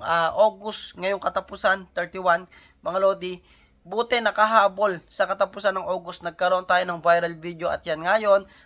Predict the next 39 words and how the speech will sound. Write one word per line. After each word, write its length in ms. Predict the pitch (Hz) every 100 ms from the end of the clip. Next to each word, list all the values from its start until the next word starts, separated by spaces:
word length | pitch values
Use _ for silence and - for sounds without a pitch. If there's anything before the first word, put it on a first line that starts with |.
| -
at 160 | 175 - 196
umabot 400 | 196 180 170 190
nga, 240 | 190 180 185
mga 200 | 170 170
Lodi, 320 | 175 170 165
ng 240 | 165 156 -
four 240 | 175 175
point 240 | - 170 160
three 240 | 175 170
million 320 | 165 170 180
views, 160 | 175 170 -
kaya 160 | 165
tayo 320 | - 175 185
ay 80 | 175
makakasahod 880 | 170 165 160 160 - 185 190 190 185 - -
sa 160 | _ 190
susunod 480 | 180 202 - 202 190
na 160 | 190
buwan 320 | 175 180 175 165
dahil 240 | 160 160
nakamit 400 | 165 165 220 - -
tayo 320 | 185 185 180
ng 160 | 170 165
minimum 480 | 202 240 233 233
threshold 480 | 220 202 196 185 160
dahil 400 | 151 160 180 175
sa 160 | - 143
viral 320 | 147 143 139
video 240 | 135 127
na 160 | 127 120
yan. 80 | - - - -
At 160 | - 202
ito 240 | 214 233
na 80 | 226
nga, 80 | 214
mga 220 | 214 214
Lodi, 320 | 214 214 220
no, 240 | 208 208 - - _ _
yung, 320 | 208 285